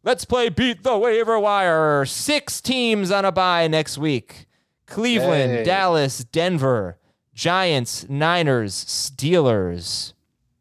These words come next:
Speaker 1: And the Giants have the best record of all of those teams. Just wanna point that out, just in case everybody was not aware of that.
Speaker 2: Hmm.
Speaker 1: All right. I, I mean, obviously we need players, but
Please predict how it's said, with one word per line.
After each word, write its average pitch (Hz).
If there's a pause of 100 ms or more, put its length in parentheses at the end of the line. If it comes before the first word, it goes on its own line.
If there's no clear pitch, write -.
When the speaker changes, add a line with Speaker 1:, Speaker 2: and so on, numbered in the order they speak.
(680)
Speaker 1:
And 92
the 87
Giants 139
have 98
the 95
best 117
record 123
of 92
all 92
of 113
those 117
teams. 90
Just 92
wanna 90
point 90
that 82
out, 85
just -
in -
case 92
everybody 87
was 82
not 85
aware 87
of 78
that. 76 (880)
Speaker 2:
Hmm. 175
Speaker 1:
All 165
right. 120 (320)
I, 170 (120)
I 165
mean, 190 (100)
obviously 196
we 175
need 170 (120)
players, 113
but 127